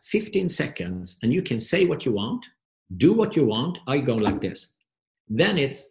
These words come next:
the mantra, "Shut the fuck up," and we take the next shot. Otherwise, you destroy for yourself because it's going to accumulate. If you don't,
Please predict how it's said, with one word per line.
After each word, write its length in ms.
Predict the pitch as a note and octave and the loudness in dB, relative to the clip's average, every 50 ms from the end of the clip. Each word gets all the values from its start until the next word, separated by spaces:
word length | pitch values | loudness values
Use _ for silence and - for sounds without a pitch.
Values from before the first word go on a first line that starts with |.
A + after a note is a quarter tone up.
| _ _ - | _ _ -4
the 100 | A2+ B2 | 0 0
mantra, 340 | B2+ B2+ B2+ B2 B2 - B2+ | 2 2 2 0 -2 -2 -4
"Shut 300 | B2 - C#3+ C#3+ - - | -2 -2 -4 -4 -4 -6
the 80 | B2 - | -6 -6
fuck 280 | - A2+ G#2 G#2 - G#2+ | -6 -8 -10 -8 -8 -8
up," 200 | B2 G3 - _ _ _ _ _ _ _ _ _ _ _ _ - | -8 -8 -10 _ _ _ _ _ _ _ _ _ _ _ _ 0
and 120 | B2+ B2 | 2 2
we 60 | B2+ B2 B2 | 4 2 0
take 260 | - - G#2+ G2 G2 | 0 -2 -2 -2 0
the 100 | - G#2+ | -2 -2
next 360 | G2+ G#2 G#2+ - - - - _ | -2 -2 -2 -6 -10 -14 -14 _
shot. 380 | - - - G3+ - - - - | -6 -4 -2 -2 -4 -6 -4 -2
Otherwise, 440 | C3+ D3 G#3 A#3 A3 E3+ D3+ - D3+ | 0 2 4 4 4 2 2 2 2
you 60 | C#3 | 2
destroy 460 | B2+ C#3 C3 - - A#2 G2+ G2+ G2 | 2 0 -2 -2 -2 -4 -2 -2 -4
for 140 | G2 - B2 | -2 -2 0
yourself 480 | B2 B2+ B2+ - - E3+ D3 G#2+ - - | 0 0 0 0 0 0 -2 -2 -6 -8
because 320 | A2+ - - B2+ B2 - | -6 -4 -2 -2 0 -2
it's 160 | B2+ A2 - | -2 -4 -4
going 320 | - B2 A2+ A2 A#2 B2 - | -4 -4 -2 -2 -2 -2 0
to 160 | - A2+ G#2 - - - - B2 | 0 0 0 -2 -4 -8 -8 -8
accumulate. 720 | - - - - E3 A#3+ - B3 G#3+ - - - - - - - _ _ _ _ _ _ _ _ _ _ _ _ _ _ _ _ _ _ _ _ _ _ _ - | -8 -8 -2 0 0 0 2 0 -2 -2 -4 -6 -12 -16 -20 -20 _ _ _ _ _ _ _ _ _ _ _ _ _ _ _ _ _ _ _ _ _ _ _ 2
If 200 | D3 C#3+ - D#3+ | 2 2 4 2
you 120 | D#3 C#3+ | 2 4
don't, 460 | D#3+ B3+ C4 G3+ F3+ B3+ C#4+ - - | 4 4 4 4 2 0 -2 -4 -8